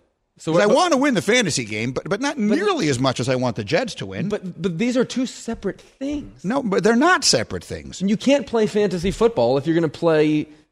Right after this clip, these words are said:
Speaker 1: half as hard as you should. Of
Speaker 2: Yeah,
Speaker 1: course,
Speaker 2: you,
Speaker 1: the te-
Speaker 2: I mean, you actually can.
Speaker 1: No, I mean, you shouldn't. There's no point. The
Speaker 2: Well,
Speaker 1: idea that
Speaker 2: but
Speaker 1: you
Speaker 2: th-,
Speaker 1: wouldn't
Speaker 2: so what you're
Speaker 1: draft
Speaker 2: telling me is that that is the etiquette, but four different people have just told me they disagree with you,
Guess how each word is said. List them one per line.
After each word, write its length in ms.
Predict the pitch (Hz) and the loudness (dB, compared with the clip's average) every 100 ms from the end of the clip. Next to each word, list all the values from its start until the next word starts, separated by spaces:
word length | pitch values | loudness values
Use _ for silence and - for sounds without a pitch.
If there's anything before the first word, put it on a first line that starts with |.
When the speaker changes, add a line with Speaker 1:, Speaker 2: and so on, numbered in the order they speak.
| _ _ | _ _
Speaker 1:
half 640 | - 214 214 190 - - _ _ - | -6 -2 -2 -2 -6 -20 _ _ -12
as 100 | 160 | -6
hard 260 | 170 190 | -2 -2
as 120 | 190 185 | -2 -4
you 100 | 208 | -8
should. 160 | - 359 - | -8 -10 -8
Of 20 | - | -2
Speaker 2:
Yeah, 140 | 254 | 2
Speaker 1:
course, 160 | 208 - | 2 0
Speaker 2:
you, 40 | |
Speaker 1:
the 60 | 202 | -4
te- 160 | - | -4
Speaker 2:
I 40 | 190 | -6
mean, 120 | 190 | -4
you 80 | 226 208 | -4 -2
actually 380 | 208 226 202 151 | -4 -2 -4 -4
can. 320 | - 113 175 | -4 -6 0
Speaker 1:
No, 320 | 254 330 359 | 0 0 -2
I 60 | - | -2
mean, 120 | 214 | -4
you 80 | 185 | -2
shouldn't. 440 | - - 247 220 | -4 -2 -2 -2
There's 120 | 185 | -2
no 120 | 175 156 | -4 -6
point. 460 | - - 285 208 | -8 -8 -6 -4
The 80 | 175 | -2
Speaker 2:
Well, 80 | 226 | 0
Speaker 1:
idea 120 | 247 226 | 2 0
that 60 | |
Speaker 2:
but 60 | 185 | 0
Speaker 1:
you 60 | 208 | -2
Speaker 2:
th-, 100 | 220 | 0
Speaker 1:
wouldn't 160 | 190 | 0
Speaker 2:
so 40 | 170 | 0
what 40 | |
you're 60 | 160 | 2
Speaker 1:
draft 160 | 180 196 | 4 2
Speaker 2:
telling 180 | 220 | 2
me 80 | 196 | -2
is 80 | 185 | -2
that 80 | 170 | 0
that 140 | 180 | 0
is 80 | 180 | 0
the 140 | 147 196 | 0 -2
etiquette, 300 | 294 202 160 | 0 -2 -2
but 100 | 185 | -4
four 320 | - 285 277 | -4 0 0
different 300 | 240 190 214 | 0 0 -2
people 300 | 277 302 180 | -2 -4 -2
have 80 | 165 | -2
just 180 | 175 165 | -2 -4
told 160 | 202 | -4
me 80 | 202 | -4
they 120 | 196 196 | -4 -2
disagree 360 | 190 196 233 | -4 -4 -4
with 160 | 370 - | -4 -6
you, 200 | 151 | -12